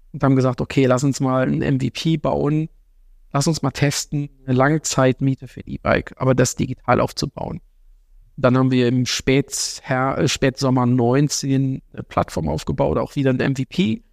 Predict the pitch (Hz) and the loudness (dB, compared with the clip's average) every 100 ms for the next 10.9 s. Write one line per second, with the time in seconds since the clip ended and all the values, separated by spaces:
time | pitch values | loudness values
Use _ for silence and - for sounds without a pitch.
0 | _ _ _ _ _ _ _ 185 127 123 | _ _ _ _ _ _ _ -2 0 0
1 | 135 - 156 165 180 185 - - 147 139 | 0 2 0 2 0 0 -4 -10 2 4
2 | 131 - - 139 127 - - 135 139 - | 4 0 -4 -4 -2 -4 -2 -2 -2 0
3 | 165 185 214 - - _ _ _ - 127 | 0 0 0 -4 -20 _ _ _ -4 0
4 | 131 - 139 139 131 127 135 123 - 139 | 2 2 2 2 2 0 -2 -6 -2 0
5 | 151 139 - 135 - 139 135 135 139 135 | 2 0 -2 -4 0 2 4 2 0 -4
6 | - 127 - - _ 127 131 135 135 131 | -2 -2 -2 -6 _ 0 0 2 2 2
7 | - 127 139 196 - _ _ _ - 143 | 0 -2 -2 -4 -10 _ _ _ 0 2
8 | 139 135 135 131 131 - - - - 131 | 4 4 2 0 -2 -4 -10 -12 -8 -4
9 | 135 127 - - _ - - - - 131 | -4 -6 -16 -20 _ -20 -20 -20 -4 -2
10 | - 175 180 175 165 170 - 160 | 0 0 0 0 0 0 2 0